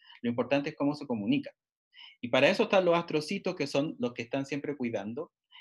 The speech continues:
Y yo estudié un proceso particular en mi postdoctorado que tiene que ver con, eh, la reactividad de estos astrocitos en procesos de inflamación. Entonces estoy entendiendo cómo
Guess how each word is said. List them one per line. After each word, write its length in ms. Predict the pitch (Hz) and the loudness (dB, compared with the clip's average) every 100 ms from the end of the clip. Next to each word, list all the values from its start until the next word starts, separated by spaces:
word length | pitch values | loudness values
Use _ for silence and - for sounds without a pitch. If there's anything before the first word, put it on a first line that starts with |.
| - _ | -20 _
Y 80 | 117 | -4
yo 80 | 139 | -4
estudié 280 | 139 143 | 0 -2
un 100 | 147 | -2
proceso 500 | 143 127 143 143 156 | -2 -2 -2 -2 -2
particular 580 | 123 120 113 110 104 120 | -2 -4 -8 -6 -2 0
en 160 | 147 143 | 0 0
mi 120 | 143 | -2
postdoctorado 1040 | 139 139 - 131 - 131 131 143 156 170 | -2 -6 -4 -8 -4 -2 2 2 2 -2
que 120 | 165 131 | -4 -2
tiene 220 | 127 127 | 0 0
que 140 | 123 | 0
ver 180 | 120 123 | -2 -4
con, 460 | - 127 135 147 143 - - _ - | -4 -2 -2 -4 -10 -20 -20 _ -8
eh, 160 | 110 | -4
la 160 | 107 101 | -2 -2
reactividad 720 | 107 104 - 107 95 92 113 | 0 -2 -4 -14 -12 -4 -2
de 80 | 156 | -2
estos 240 | 156 160 | -2 -4
astrocitos 880 | 160 - 151 - 170 190 202 - _ - - _ | -4 -4 -8 -6 -10 -6 -8 -10 _ -20 -20 _
en 180 | - 117 | -4 -4
procesos 420 | 117 110 151 190 | -2 -2 -2 -2
de 60 | 160 | -2
inflamación. 640 | 139 131 110 - - 82 _ _ | -2 0 -2 -4 -6 -6 _ _
Entonces 240 | 120 120 | -8 -8
estoy 220 | 117 123 | -4 -2
entendiendo 640 | 131 127 113 120 135 135 123 | -2 -2 -4 -2 0 -2 -2
cómo 440 | 160 156 151 - | -2 -2 -4 -8